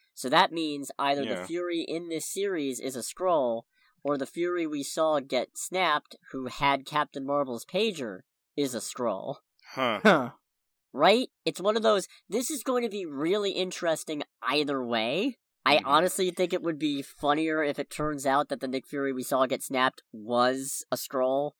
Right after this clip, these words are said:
Speaker 1: and the real Fury is trying to figure out what to do about the Skrulls invading while everything else is going to shit.
Speaker 3: Do you think we're gonna get Super, Super Skrull in this?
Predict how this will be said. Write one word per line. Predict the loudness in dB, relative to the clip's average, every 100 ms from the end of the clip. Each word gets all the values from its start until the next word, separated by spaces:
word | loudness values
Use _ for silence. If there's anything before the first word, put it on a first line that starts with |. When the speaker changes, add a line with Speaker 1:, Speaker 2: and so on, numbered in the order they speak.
| _ -8
Speaker 1:
and | -4
the | -4
real | -4 -6
Fury | -6 -8 -8 -6
is | -8
trying | -4 -2 -2
to |
figure | -4 -2 2
out | 4
what | 2 -4
to |
do | -2 -2
about | 2 0 0
the |
Skrulls | -6 -4 0 0 -2
invading | -6 -4 -2 -2 -4 -6 -10
while | -16 -4 4 4 4 -2
everything | -4 -6 -4
else | -4 -4
is | -12
going | -8 -6 -6
to | -8
shit. | -8 -4 -4 -4
Speaker 3:
Do | -6
you | 0
think | 2 4
we're | 6
gonna | 6
get | 6 4
Super, | 2 0 0
Super | -4 -8
Skrull | -4 4 6
in | 6
this? | 2 -2